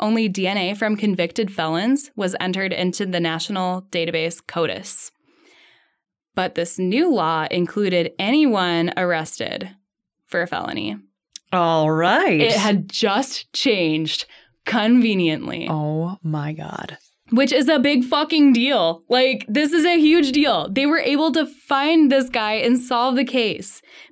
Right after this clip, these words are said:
Speaker 1: because it would have been completely unsolvable if that law had just never been, you know, a thing.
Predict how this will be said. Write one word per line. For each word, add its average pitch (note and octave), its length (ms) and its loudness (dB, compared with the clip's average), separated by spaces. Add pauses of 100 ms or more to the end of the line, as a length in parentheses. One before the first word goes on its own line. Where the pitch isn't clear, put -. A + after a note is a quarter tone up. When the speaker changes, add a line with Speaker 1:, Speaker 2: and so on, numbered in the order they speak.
Speaker 1:
because C4 480 2
it B3 80 4
would C4+ 120 4
have C4+ 60 2
been C#4 200 4
completely B3 600 0
unsolvable A3 760 0
if G#3 200 -2
that G3 220 -2
law F3+ 260 -2
had F#3+ 180 -4
just F#3 200 -8
never D#3+ 540 -2 (100)
been, E3 360 -6 (140)
you F3 140 -4
know, D3+ 140 -2
a E3 60 -8
thing. G3 400 -10